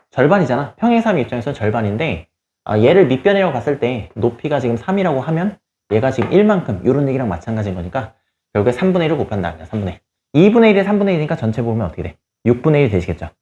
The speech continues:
요런 얘기가 되겠어요. 자, 그리고 문제에서 준 조건은 얘를 줬네. 자, 삼각형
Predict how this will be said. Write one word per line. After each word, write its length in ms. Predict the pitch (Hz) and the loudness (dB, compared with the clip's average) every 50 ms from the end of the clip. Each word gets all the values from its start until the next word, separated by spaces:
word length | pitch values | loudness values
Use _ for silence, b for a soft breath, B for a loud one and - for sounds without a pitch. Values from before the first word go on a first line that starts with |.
| - | 0
요런 240 | 101 107 120 135 139 | 2 4 4 4 4
얘기가 160 | 131 120 127 | 2 0 0
되겠어요. 320 | 107 85 76 78 - 82 - - _ - - - - - - - - _ _ _ _ _ - | 0 -2 -4 -4 -6 -10 -12 -12 _ -8 -6 -4 -4 -6 -8 -12 -20 _ _ _ _ _ -4
자, 80 | - 131 | 0 2
그리고 140 | 143 143 123 | 4 4 6
문제에서 360 | 120 170 196 220 220 220 190 | 6 6 6 6 4 2 2
준 160 | 185 180 165 | 2 0 0
조건은 520 | 143 131 123 - 156 151 151 160 143 104 | 0 -2 -2 -2 -4 -4 -2 -2 -2 0
얘를 200 | 92 110 135 151 | 0 0 0 0
줬네. 320 | 123 104 92 104 135 - _ _ _ _ _ _ _ _ _ _ _ _ _ _ _ _ _ _ _ _ _ _ _ _ _ _ - | -2 -4 -4 -6 -6 -10 _ _ _ _ _ _ _ _ _ _ _ _ _ _ _ _ _ _ _ _ _ _ _ _ _ _ -12
자, 140 | - - 123 | -8 -8 -6
삼각형 600 | 120 - 185 185 185 185 - 214 220 226 - | -4 -2 0 0 0 0 2 0 0 0 -2